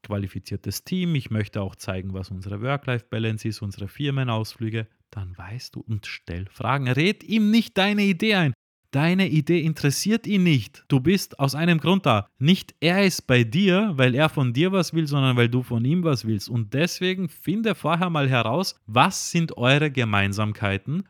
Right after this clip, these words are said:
welche Informationen sind deckungsgleich und wie könnt ihr euch gegenseitig unterstützen. Er dich mit dem Geldbörsel finanziell und du ihn aber mit einer Dienstleistung. Natürlich gibt es dann, und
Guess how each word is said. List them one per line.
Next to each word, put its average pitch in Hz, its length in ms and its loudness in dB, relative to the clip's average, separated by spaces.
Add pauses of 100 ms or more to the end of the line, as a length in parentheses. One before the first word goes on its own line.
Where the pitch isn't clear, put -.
welche 139 400 0
Informationen 160 800 -2
sind 104 260 -4
deckungsgleich 110 800 -4
und 113 260 -2
wie 170 140 -4
könnt 160 280 -6
ihr 151 120 -4
euch 139 140 -4
gegenseitig 135 500 -4
unterstützen. 127 580 -6 (100)
Er 135 200 0
dich 110 160 -2
mit 104 180 -6
dem 95 160 -8
Geldbörsel 104 720 -4
finanziell 110 580 -2
und 113 260 -4
du 131 140 -4
ihn 143 160 -6
aber 113 180 -2
mit 117 200 -4
einer 113 180 -2
Dienstleistung. - 760 -8
Natürlich 226 600 0
gibt 226 200 -2
es 196 120 2
dann, 190 220 -2
und 151 340 -4